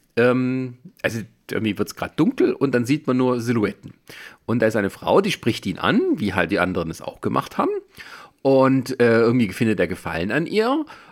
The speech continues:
Und, ähm, die, die reden halt so miteinander, flirten. Und dann geht das Licht an. Und, äh, man sieht, es ist halt, äh, eine Frau mit dunkler Hautfarbe.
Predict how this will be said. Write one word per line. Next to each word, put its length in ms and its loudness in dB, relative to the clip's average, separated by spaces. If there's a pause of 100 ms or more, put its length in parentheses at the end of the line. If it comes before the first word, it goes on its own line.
(140)
Und, 560 2
ähm, 840 2
die, 80 -6
die 140 -4
reden 280 0
halt 100 2
so 80 0
miteinander, 420 4
flirten. 920 0
Und 140 0
dann 120 2
geht 140 0
das 160 -2
Licht 360 -2
an. 420 -2 (420)
Und, 500 0
äh, 300 6
man 180 2
sieht, 360 -2
es 120 -4
ist 160 -4
halt, 480 0
äh, 260 2
eine 460 -4
Frau 220 -2
mit 160 -2
dunkler 240 -4
Hautfarbe. 460 -4